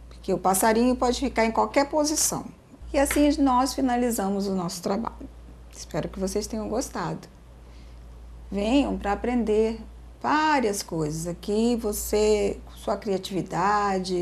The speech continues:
a gente vai trabalhando o que você quer, a festa que quer fazer, de repente pro seu filho, neto,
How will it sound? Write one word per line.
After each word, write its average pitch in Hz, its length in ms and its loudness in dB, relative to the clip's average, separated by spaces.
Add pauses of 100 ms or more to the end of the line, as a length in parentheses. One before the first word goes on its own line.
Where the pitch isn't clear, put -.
a 170 40 -2
gente 170 240 -6
vai 175 260 -2 (400)
trabalhando 175 680 2
o 170 60 0
que - 100 -12
você 170 400 -4
quer, 190 400 4
a 170 60 0
festa 175 360 -4
que - 120 -14
quer 175 120 -8
fazer, 170 680 2
de 185 80 -2
repente 165 400 -2
pro - 100 -12
seu 156 180 -6
filho, 175 600 2
neto, 175 760 0